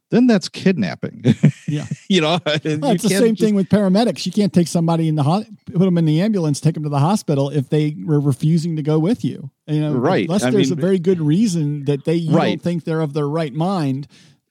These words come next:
Speaker 1: Or if
Speaker 2: You have
Speaker 1: they're
Speaker 2: to
Speaker 1: gonna
Speaker 2: leave 'em where
Speaker 1: die,
Speaker 2: they are.
Speaker 1: you know, right. But yeah, you know, it's, so that often gets misinterpreted.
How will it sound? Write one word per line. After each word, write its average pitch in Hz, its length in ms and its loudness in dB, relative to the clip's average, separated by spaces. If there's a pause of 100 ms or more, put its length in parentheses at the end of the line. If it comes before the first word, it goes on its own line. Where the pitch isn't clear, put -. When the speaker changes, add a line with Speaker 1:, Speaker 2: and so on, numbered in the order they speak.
(160)
Speaker 1:
Or 196 180 2
if 185 80 0
Speaker 2:
You 262 60 0
have - 60 2
Speaker 1:
they're 143 80 2
Speaker 2:
to 156 60 0
Speaker 1:
gonna 143 160 2
Speaker 2:
leave - 120 0
'em 131 60 2
where 139 100 0
Speaker 1:
die, 110 140 0
Speaker 2:
they 117 60 2
are. 127 180 -4
Speaker 1:
you 131 80 2
know, 127 360 0
right. 135 540 -2 (1120)
But 117 300 0
yeah, 110 380 0
you 110 160 -2
know, 107 140 0
it's, 110 520 -2 (480)
so 117 380 2 (720)
that 127 240 0
often 107 480 0
gets 95 280 -2
misinterpreted. 123 840 0